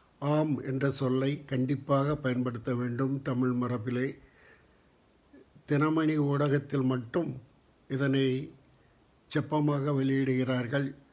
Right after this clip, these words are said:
பிற இதழ்கள் அன்புடன் அதனை திருத்திக் கொள்ள வேண்டும். டி என் பி எஸ் சி பாடங்கள் வெளியிடுகிறீர்கள். ஆகவே,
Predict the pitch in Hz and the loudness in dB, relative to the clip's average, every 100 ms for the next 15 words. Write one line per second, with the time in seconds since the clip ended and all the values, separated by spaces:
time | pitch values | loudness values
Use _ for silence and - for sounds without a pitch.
0 | _ - 147 151 151 139 139 135 127 143 | _ -4 0 2 2 2 2 0 0 -2
1 | 151 - - - _ _ _ _ _ _ | -2 -6 -16 -20 _ _ _ _ _ _
2 | _ _ - 147 143 143 143 151 - - | _ _ -4 0 2 2 2 2 -2 -10
3 | - 143 131 139 131 147 151 147 143 143 | -8 -2 0 0 0 0 -2 -2 -4 0
4 | 131 131 127 123 139 147 - - _ _ | 2 2 0 -2 -4 -6 -10 -16 _ _
5 | _ _ - 156 156 147 147 143 143 131 | _ _ 0 2 2 2 2 2 2 0
6 | - 147 127 - - - _ _ - _ | 0 0 0 -4 -12 -20 _ _ -20 _
7 | _ _ _ _ _ _ - 139 147 147 | _ _ _ _ _ _ -4 0 2 2
8 | 139 151 139 135 139 135 131 131 131 127 | 2 2 4 4 2 2 2 2 2 0
9 | 120 143 151 - - _ _ _ _ _ | 0 -2 -2 -8 -20 _ _ _ _ _
10 | _ 143 143 139 143 147 156 | _ -4 0 2 2 2 0